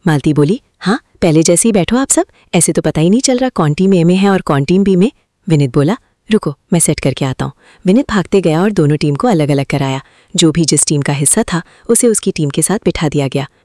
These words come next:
पर ये देख अयांश का मुंह बन गया। आरवी अब उसके पास नहीं बैठी थी। आरवी ने मुस्कुराते अयांश की ओर देखा, तो अयांश उससे नजरें हटाकर विनीत को घूरने लगा, जो वापस स्टेज पर जा चुका था। तभी विनीत मालती से बोला,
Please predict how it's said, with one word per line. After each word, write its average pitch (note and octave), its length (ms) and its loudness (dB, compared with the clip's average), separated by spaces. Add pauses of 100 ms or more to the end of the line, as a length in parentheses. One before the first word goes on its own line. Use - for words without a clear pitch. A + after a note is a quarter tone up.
(260)
पर C4+ 120 0
ये C4 180 0
देख C4 300 0
अयांश D3+ 280 2
का G3+ 100 0
मुंह D#3+ 180 2
बन C3+ 160 0
गया। C3+ 220 -6 (240)
आरवी D3+ 280 2
अब C#3 100 2
उसके - 180 -2
पास C#3+ 260 -2
नहीं F3+ 180 2
बैठी A3+ 260 -2
थी। G#3+ 180 -4 (340)
आरवी G3 260 0
ने C#4 80 2
मुस्कुराते E3+ 520 0
अयांश C#3+ 360 0
की D3+ 140 0
ओर C3+ 80 0
देखा, - 320 -6 (360)
तो - 80 4
अयांश C#3+ 440 0
उससे E3 200 2
नजरें D3+ 300 2
हटाकर F3 420 -2
विनीत D3 260 0
को G3 120 0
घूरने C#3+ 360 2
लगा, C3 240 -4 (200)
जो G#3+ 120 2
वापस A#3+ 280 0
स्टेज - 240 0
पर G#3+ 140 0
जा D3 180 -2
चुका - 260 -4
था। - 180 -8 (480)
तभी C#4 220 2
विनीत G3 300 2
मालती C#3+ 260 -2
से C#3+ 140 0
बोला, C3+ 260 0